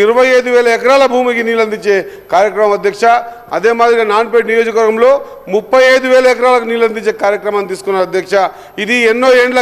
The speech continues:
కళ, అరవై ఏండ్ల కళని సాకారం చేసినటువంటి మా, మన, మా అందరి ప్రియతమ నాయకుడు మా ముఖ్యమంత్రి రేవంత్ రెడ్డి గారికి మ-, మనస్ఫూర్తిగా ధన్యవాదాలు తెలియజేస్తా ఉన్నా. అదే మాదిరిగా ఇరిగేషన్ శాఖ మంత్రి ఉత్తమ్ కుమార్ రెడ్డి గారు కూడా మా తరఫున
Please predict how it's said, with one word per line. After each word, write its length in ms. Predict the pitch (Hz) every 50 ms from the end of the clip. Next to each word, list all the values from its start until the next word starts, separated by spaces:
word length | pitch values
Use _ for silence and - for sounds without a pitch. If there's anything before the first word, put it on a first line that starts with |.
| 247 -
కళ, 120 | - 247 262 247 220 175 - - - - - - 175
అరవై 240 | 202 220 240 247 247 247 247
ఏండ్ల 200 | 247 247 240 240 233 240
కళని 260 | 302 311 254 262 262 233 180
సాకారం 440 | 226 220 240 214 240 247 247 247 240 233 226
చేసినటువంటి 540 | 208 170 202 220 214 214 220 220 214 220 214 190 - - - - - - -
మా, 80 | 180 196 202 202 202 196
మన, 120 | 196 202 202 196 185 175 175
మా 80 | 180 190 196 202
అందరి 220 | 214 220 233 226
ప్రియతమ 380 | 180 202 226 226 226 226 220 214 208 214
నాయకుడు 360 | 233 233 226 233 240 233 226 202 - - - - - -
మా 100 | 165 185 220 220
ముఖ్యమంత్రి 500 | 220 202 - 233 226 240 233 202 233 226 214 190 - - - - - - 147 160
రేవంత్ 300 | 190 214 220 226 220 226
రెడ్డి 200 | 226 226 226 220 220
గారికి 280 | 220 220 202 180 214 208 180 180 185
మ-, 140 | 180 190 190 190
మనస్ఫూర్తిగా 560 | 196 208 196 - - - 208 208 196 214 208 190 170
ధన్యవాదాలు 320 | 180 190 208 214 214 196 196
తెలియజేస్తా 380 | 202 202 208 202 202 - 214 208 208
ఉన్నా. 140 | 220 233 254 247 - - - - - -
అదే 180 | - 175 208 220 214
మాదిరిగా 300 | 220 220 220 214 202 196
ఇరిగేషన్ 400 | 202 208 208 202 208 208 202 170
శాఖ 160 | 196 196 185 190 196 190
మంత్రి 220 | 190 190 190 185
ఉత్తమ్ 220 | 180 - 202 196 185
కుమార్ 180 | 190 185 185
రెడ్డి 140 | 180 180 175
గారు 100 | 180 180 165 180
కూడా 140 | 180 175 160 - - - - - - - 135
మా 120 | 160 175 196 196
తరఫున 280 | 214 214 202 185 214 220